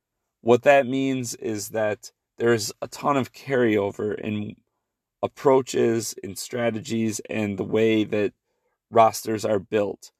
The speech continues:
um, from those sites onto Drafters, which is kind of a secondary site. So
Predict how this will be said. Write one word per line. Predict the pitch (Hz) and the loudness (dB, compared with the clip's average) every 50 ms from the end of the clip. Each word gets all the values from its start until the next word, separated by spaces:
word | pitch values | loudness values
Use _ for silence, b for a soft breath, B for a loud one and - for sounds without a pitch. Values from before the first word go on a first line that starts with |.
| _ _ _ _ - | _ _ _ _ -8
um, | 104 104 98 98 92 95 95 - _ | -4 -2 -2 -2 -4 -6 -10 -14 _
from | - - 113 107 101 | 0 2 2 2 4
those | 95 113 113 117 123 131 127 120 - - - _ _ _ _ _ _ _ _ | 4 4 6 6 6 4 2 0 -4 -6 -10 _ _ _ _ _ _ _ _
sites | - - - 120 120 123 120 120 120 - - - - _ _ _ _ - | -8 -4 -2 2 2 2 2 2 0 -4 -12 -12 -12 _ _ _ _ -6
onto | - 110 110 110 107 107 - - 117 113 110 101 98 92 - | -2 0 0 2 0 -2 -6 -4 -4 -2 -2 -2 -4 -8 -8
Drafters, | - - 113 113 117 113 107 - - 104 101 92 - | -2 2 4 6 6 4 2 -2 -8 -8 -8 -8 -10
which | - 101 - - | -16 -16 -14 -12
is | 107 - | -12 -12
kind | - - 110 104 | -10 -10 -10 -10
of | 104 92 | -8 -10
a | 101 | -10
secondary | - - - 131 120 - 117 104 107 110 98 98 98 | -6 0 2 2 2 2 -2 -2 0 0 0 -2 -4
site. | - - - 110 - - _ _ _ _ _ _ _ _ _ _ _ | -4 -6 -6 -6 -8 -8 _ _ _ _ _ _ _ _ _ _ _
So | - - - 139 139 135 131 120 110 - | -6 0 6 8 8 8 8 6 4 0